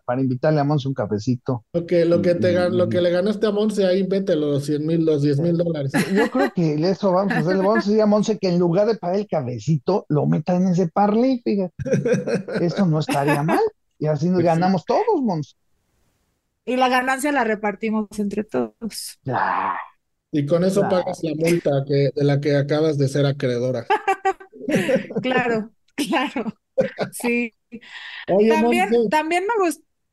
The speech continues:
Speaker 3: dime,
Speaker 2: Dígame.
Speaker 3: dime, dime.
Speaker 2: No, no, te iba a preguntar
Speaker 3: No.
Speaker 2: justo de, del Atlas América. Este, lo que dice la voz es muy cierto, ¿no? América no se ha visto tan espectacular o tan bien como la temporada pasada,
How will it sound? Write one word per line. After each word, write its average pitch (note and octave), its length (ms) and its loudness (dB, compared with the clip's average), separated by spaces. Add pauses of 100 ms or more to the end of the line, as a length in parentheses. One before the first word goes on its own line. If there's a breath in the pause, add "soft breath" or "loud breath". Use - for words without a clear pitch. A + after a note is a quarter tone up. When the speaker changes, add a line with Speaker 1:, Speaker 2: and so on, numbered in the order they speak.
(140)
Speaker 3:
dime, F#3 260 0
Speaker 2:
Dígame. - 20 -2
Speaker 3:
dime, F#3+ 220 -2
dime. F3+ 420 -12
Speaker 2:
No, B3+ 140 2
no, C4 200 2
te A#3+ 80 0
iba C4 120 4
a B3+ 60 -2
preguntar G#3+ 600 0
Speaker 3:
No. A#3 100 0
Speaker 2:
justo G#3 220 -8
de, F3+ 300 0
del F3 120 0
Atlas G3 300 0
América. A3+ 540 0
Este, D3+ 580 -2 (460 soft breath)
lo F3 140 0
que F#3+ 80 2
dice B3 200 2
la A#3+ 140 2
voz B3 380 2
es A3 220 0
muy A3 160 2
cierto, G#3 480 0
¿no? F#3+ 160 -2
América G3+ 420 0
no G3 120 0
se G3 140 -2
ha F#3+ 60 4
visto F#3+ 640 0 (760)
tan D3+ 180 -2
espectacular D3 880 0
o F#3 100 0
tan C#3+ 200 0
bien E3+ 180 0
como F3 220 0
la C3 140 0
temporada C#3 500 0
pasada, F3+ 680 -2